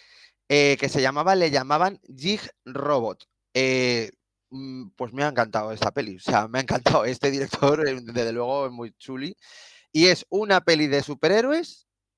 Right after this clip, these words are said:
¿vale? A la italiana, pero, pero súper currada, con poquito, y que es muy resultona. A mí es que me ha encantado, me ha gustado un montón.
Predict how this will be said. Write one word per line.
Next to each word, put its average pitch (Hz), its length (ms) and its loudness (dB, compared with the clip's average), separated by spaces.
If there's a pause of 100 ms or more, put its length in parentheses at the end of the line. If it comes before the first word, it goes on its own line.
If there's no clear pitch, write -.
(140)
¿vale? 175 400 4 (560)
A 131 140 4
la 127 100 4
italiana, 123 480 2 (120)
pero, 135 440 2 (240)
pero 120 240 0
súper 107 460 -6
currada, 156 680 2
con 117 380 -8
poquito, 175 640 -4 (520)
y 139 160 -4
que 123 340 0
es 117 120 -6
muy 120 160 -8
resultona. 202 640 -2
A 127 60 0
mí 131 80 -12
es 123 100 -10
que 156 80 -10
me 156 80 -2
ha 175 40 2
encantado, 196 640 0 (680)
me 127 80 -6
ha 135 40 0
gustado 147 260 -6
un 202 40 -12
montón. 196 340 -8